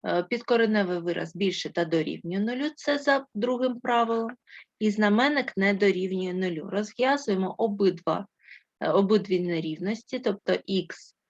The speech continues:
бо-, більше та дорівнює мінус п'яти, ми п'ять переносимо через знак нерівності, х не дорівнює двом. Наносимо це на вісь.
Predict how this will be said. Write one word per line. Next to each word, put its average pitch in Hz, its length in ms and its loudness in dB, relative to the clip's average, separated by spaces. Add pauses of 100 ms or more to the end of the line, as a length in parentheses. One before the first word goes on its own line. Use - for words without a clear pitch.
(260)
бо-, 185 380 4
більше 185 680 0
та 190 140 0
дорівнює 185 520 2
мінус 185 360 0
п'яти, 170 420 -2
ми 185 160 -4 (100)
п'ять 175 380 0
переносимо 165 680 -6
через 180 240 -6
знак 180 320 -4
нерівності, 156 720 -10 (640)
х 311 300 0
не 214 120 0
дорівнює 208 560 2
двом. 175 400 -4 (580)
Наносимо 262 640 2
це 247 260 -2
на 202 180 2
вісь. 160 460 -12